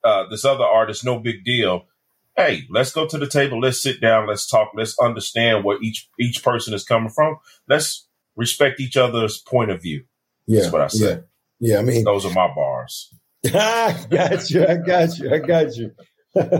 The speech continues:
Speaker 2: The reality of, of, uh, of how, you know, the evolution of Christian hip hop and the movement of it all, man, there's, there's always been different types of beef. I remember T-Bone,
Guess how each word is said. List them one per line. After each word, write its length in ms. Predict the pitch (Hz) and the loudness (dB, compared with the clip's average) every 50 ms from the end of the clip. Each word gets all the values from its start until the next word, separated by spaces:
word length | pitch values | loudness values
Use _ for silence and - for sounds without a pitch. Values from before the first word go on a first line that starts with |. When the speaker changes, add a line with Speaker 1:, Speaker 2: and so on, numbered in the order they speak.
| 170 185 170 170 - 208 170 - 214 214 - _ _ _ - - - - - | 2 0 0 2 0 0 0 -2 -6 -8 -8 _ _ _ -20 -20 -20 -14 -2
Speaker 2:
The 120 | 127 147 151 | 0 2 4
reality 600 | 147 165 165 202 208 220 262 240 190 190 175 165 | 4 4 4 2 2 2 0 0 0 2 2 2
of, 380 | 139 143 139 131 131 113 - - _ _ _ _ _ _ _ _ _ _ _ _ _ - | 4 4 4 2 2 -2 -4 -12 _ _ _ _ _ _ _ _ _ _ _ _ _ 0
of, 360 | 135 131 123 120 117 113 110 113 | 2 4 4 4 2 2 2 2
uh, 320 | 113 107 107 104 101 104 101 - _ _ _ _ _ | 2 4 4 2 0 -2 -6 -12 _ _ _ _ _
of 320 | 107 104 101 95 92 92 95 - - - - | -2 0 0 0 0 -2 -6 -14 -18 -14 -12
how, 760 | - - - 131 135 135 135 131 123 117 113 107 107 - - _ _ | -8 -4 0 0 2 2 2 2 2 2 2 2 -2 -6 -12 _ _
you 120 | 110 117 | 0 2
know, 320 | 117 113 110 104 101 92 87 | 2 2 2 0 0 0 -2
the 120 | 98 - 113 | 0 0 2
evolution 360 | 123 123 131 135 131 - 120 | 2 2 2 2 2 0 -2
of 60 | 110 | -2
Christian 240 | - 113 - 120 107 | -2 -4 -2 -2 0
hip 180 | 107 117 - - | 2 0 0 0
hop 240 | 117 110 104 98 92 | -2 -2 -2 -2 -4
and 80 | 98 98 | -8 -10
the 40 | 95 | -8
movement 460 | 98 104 113 123 131 131 120 113 107 | -4 -2 0 0 0 2 2 2 2
of 120 | 107 98 95 | 2 2 2
it 80 | 98 | 2
all, 260 | 98 95 95 95 95 | 2 2 2 2 2
man, 240 | 90 95 95 95 95 98 | 0 0 0 0 2 4
there's, 220 | 107 107 90 - - _ | 2 2 2 0 -6 _
there's 340 | - 107 110 117 113 117 127 135 | -14 -4 -2 -2 0 2 2 4
always 280 | 139 156 170 165 135 | 4 4 4 2 2
been 120 | 131 131 120 | 0 -2 -2
different 260 | 127 117 113 107 - | -2 -4 -4 -4 -2
types 240 | - 110 101 - 104 | 0 0 0 -2 -8
of 100 | 90 85 | -10 -10
beef. 180 | 98 90 85 95 | -8 -6 -2 -2
I 40 | |
remember 240 | 107 117 110 107 107 | 0 2 2 0 -2
T-Bone, 840 | 104 - - 120 117 113 110 110 113 113 113 113 110 110 110 107 | -4 -4 -2 0 2 2 2 2 2 2 2 2 2 2 2 0